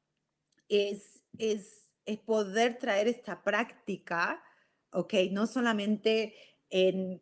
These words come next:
con, sino traer la práctica en mi familia, con mis hijos, y especialmente con, como les dije, con mi esposo. ¿Saben por qué? Porque yo, él y yo estamos modelando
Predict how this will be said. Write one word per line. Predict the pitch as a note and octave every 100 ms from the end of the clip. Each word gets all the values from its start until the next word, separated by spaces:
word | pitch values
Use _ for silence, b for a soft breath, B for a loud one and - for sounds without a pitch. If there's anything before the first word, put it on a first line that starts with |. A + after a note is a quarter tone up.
| _
con, | F#3 F3+ F#3 - -
sino | G3+ G3 A3+ - _
traer | - F3+
la | A#3 A#3
práctica | F#3 G3+ - C4+ C4
en | F3 E3+
mi | G3 A#3
familia, | A#3 F#3+ A#3 B3+ E3+ D3+ C#3 -
con | F3
mis | E3+ E3 C4+
hijos, | C#4+ G#3+ F#3+
y | G#3+ -
especialmente | A3+ A3+ F4 G#4+ G#4
con, | A#3 G#3+
como | - F3+
les | F#3 F#3+
dije, | A3+ G#3
con | F3+
mi | F3+
esposo. | F#3 - B3+ B3+ G3
¿Saben | G#3 A3+ B3+
por | A3 F#3+
qué? | - G3+ B3+ B B B B _
Porque | A3+ B3+ - A#3+ A#3+ - _
yo, | A#3+ - A3 C4 C#4 C4 -
él | G3 C4 C4+
y |
yo | A#3+ - B3 C#4+ E4+ F#4+ _ _ _
estamos | - G3+ A3 A3+ A#3+
modelando | G#3 G#3 B3+ D4 C#4 B3+ A3 G#3 A3 C4 A#3+ G#3 F3+ F3 G3+ C#4 D#4+